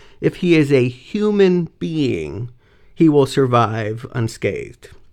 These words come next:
And I think this is one of the most fascinating ideas Frank Herbert puts forth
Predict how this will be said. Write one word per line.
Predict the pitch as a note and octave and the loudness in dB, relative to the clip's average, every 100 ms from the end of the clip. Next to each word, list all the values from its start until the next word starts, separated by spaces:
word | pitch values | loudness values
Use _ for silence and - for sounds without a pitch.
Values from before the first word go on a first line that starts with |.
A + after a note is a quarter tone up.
| _ _ | _ _
And | C3+ | -2
I | D#3+ | 2
think | F3+ | 4
this | E3 D3+ | 2 0
is | C#3 | 0
one | D3 | 2
of | C#3+ | 2
the | C3 | 0
most | B2+ A#2+ | 0 -2
fascinating | - B2+ B2 B2 A#2 A2 | -2 -2 -2 -2 -2 -2
ideas | A2 A2 A2 A2 - | -4 -2 -2 -4 -4
Frank | - G2+ - | -6 -4 -2
Herbert | A#2 A2+ G#2 - | -2 -2 -6 -6
puts | - D3+ | -2 -2
forth | - E3 D3 C#3 - | -2 0 2 2 -4